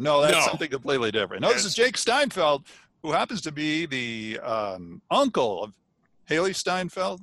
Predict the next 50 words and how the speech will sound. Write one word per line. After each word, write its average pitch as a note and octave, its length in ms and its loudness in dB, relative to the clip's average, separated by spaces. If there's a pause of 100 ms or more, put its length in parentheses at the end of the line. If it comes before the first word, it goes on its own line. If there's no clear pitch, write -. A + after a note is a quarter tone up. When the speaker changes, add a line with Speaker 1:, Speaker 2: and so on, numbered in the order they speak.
Speaker 1:
the - 60 -8
Speaker 2:
Yeah. B3+ 220 0
Speaker 1:
actress. - 360 -8 (580)
Huh? F3+ 220 2
Speaker 2:
I A2+ 300 -10
noticed - 240 0
that. A2+ 320 -2 (100)
Speaker 1:
Yeah, C3 220 2
did A#2+ 100 -2
you A#2 80 -8
notice C3 240 -6
that? F#3+ 160 -4
That's D#3+ 220 -4
kinda - 200 -6
Speaker 2:
Yeah, A#3 120 2
Speaker 1:
cool. - 100 -2
Speaker 2:
it - 80 -18
doesn't E3+ 300 0
look D3+ 160 0
anything F#3+ 320 0
like E3 240 2
him, A3+ 100 -4
luckily. G#2+ 380 -2 (760)
Speaker 1:
Y-, G3+ 140 -8
well, D#3+ 300 2
for, A#2+ 260 -8
luckily A#2 380 -2
for F#2 160 -14
her, C3 420 0
yeah. D#3 300 2
I D3 80 4
Speaker 2:
Yeah. E3+ 320 4
Speaker 1:
mean, C3 80 0
and, C#3 180 2
and D3+ 160 2
that's F#3 220 0
no F3+ 160 -2
diss D3+ 320 0
on B2 160 0
him. C3 440 0
I'm C#3 140 0
sure D#3 240 -2
he's B2 140 0
Speaker 2:
No. A#2+ 60 0
Speaker 1:
a A2 40 0
nice-looking C3+ 840 -2
guy, D3 600 2
but D#3 140 2
Speaker 2:
Nice A#2 340 0
guy. E2 300 -8